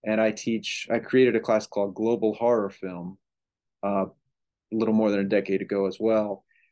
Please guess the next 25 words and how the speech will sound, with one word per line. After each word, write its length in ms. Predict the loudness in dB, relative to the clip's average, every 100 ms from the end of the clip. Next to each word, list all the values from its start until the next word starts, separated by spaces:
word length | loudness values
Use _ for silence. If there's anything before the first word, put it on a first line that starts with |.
| _ -8
And 240 | -4 0 2
that 360 | 2 0 -4 -12 -20 _
students 440 | -10 -2 0 0 -6
can 160 | -6
take 260 | -2 -2 -2
for 100 | -4
their 120 | -4
global 340 | -2 -2 -2
understanding 580 | -2 -4 -4 -2 -2 -2
credit. 380 | -4 -6 -6 -8
So 220 | -2 0
any, 380 | 0 0 0 -2 -2
anyone 360 | 0 2 0 -2
from 140 | -4
the 60 | -4
university 500 | -4 -2 -4 -4 -10
can 140 | -8
take 240 | -4 -2 0
that 200 | -2 -2
class 420 | -2 -2 -4 -8
and 200 | -6 -4
get 300 | 0 -2 -2 -2
global 260 | -2 0
understanding 500 | -4 -4 -2 0 0
credit. 400 | -2 -4 -4 -6